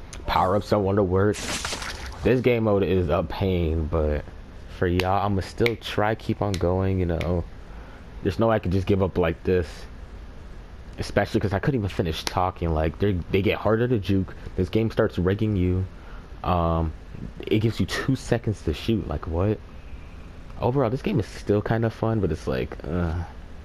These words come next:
I mean, it's whatever. I can't get any rewards anyways, like I already said. It sucks because, look, this thing started on the fourteenth, and today is the seventeenth.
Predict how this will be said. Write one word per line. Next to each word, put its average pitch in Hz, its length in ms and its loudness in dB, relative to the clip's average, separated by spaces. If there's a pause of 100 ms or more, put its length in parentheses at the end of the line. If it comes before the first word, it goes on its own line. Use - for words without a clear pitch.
(840)
I - 40 4
mean, 107 100 4
it's - 100 -6
whatever. 101 240 4
I 85 60 2
can't 87 240 0
get 82 180 2
any 85 140 2
rewards 78 400 2
anyways, 82 460 0 (180)
like 80 160 -2
I 78 40 2
already 73 180 0
said. 78 360 -2 (1200)
It - 160 2
sucks - 260 2
because, 95 300 0
look, 90 200 2
this 95 120 0
thing 120 160 2
started 104 260 2
on 90 200 2
the 76 80 2
fourteenth, - 680 0
and 85 160 0
today 92 400 2
is 90 240 0
the - 120 -6
seventeenth. 78 880 -4